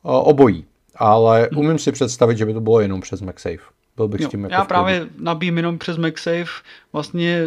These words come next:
Speaker 2: nikdy jsem v posledních několika letech, eh, nepřesouval žádný data, takže teď, když řekl tuhletu myšlenku, tak jsem si vlastně řekl, že mě by to žádným způsobem neovlivnilo a bylo by to vlastně OK.
Speaker 1: Já jako významně, eh,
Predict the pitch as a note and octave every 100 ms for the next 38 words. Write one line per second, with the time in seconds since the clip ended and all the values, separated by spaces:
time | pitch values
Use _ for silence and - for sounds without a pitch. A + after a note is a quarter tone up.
0 | D#3 D#3+ D3 C#3 D3+ - D#3+ D#3 D#3+ _
1 | - D3 D#3 D3 C#3+ - C#3 D3 C#3+ D#3
2 | D3 D3 D3+ E3 D3 C#3+ D3+ D3 - D#3
3 | D#3 D3 D3+ D3 C#3+ D#3+ D3 - C3+ -
4 | C#3+ C#3+ D3 C3+ C#3+ - - - - -
5 | D3 C#3+ - D3 C#3+ D#3 D3 - C#3+ C3+
6 | C#3+ C3 D3 C3+ C#3+ C3+ - C#3+ C#3 C#3
7 | D3 C#3 _ _ _ - D3 C#3+ D3+ D3
8 | C#3+ C#3+ C#3 - - D3 C#3+ C#3 C#3 C#3
9 | C#3+ C#3 - D3 C#3+ C#3 C#3+ D3 C#3+ -
10 | C#3+ C#3+ C#3 C#3 D3+ _ _ _ _ _
11 | _ _ - A#2+ C3 - _ _ _ _
12 | _ _ _ _ - A#2+ C3+ A#2+ C#3 C3+
13 | C#3 C3+ A#2+ A2+ A#2 A#2+